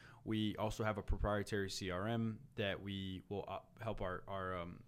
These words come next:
our real estate agents that work with us to be a part of. They can funnel their business into there.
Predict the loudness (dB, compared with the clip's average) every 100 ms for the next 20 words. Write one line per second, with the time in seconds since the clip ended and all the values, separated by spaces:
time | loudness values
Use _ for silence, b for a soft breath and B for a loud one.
0 | -8 -6 -4 -2 0 0 -2 -4 -2 -2
1 | -2 -4 -6 -4 -4 -2 0 2 2 0
2 | -4 -8 -6 -4 -2 0 -2 -2 -4 -4
3 | -6 -2 -2 -2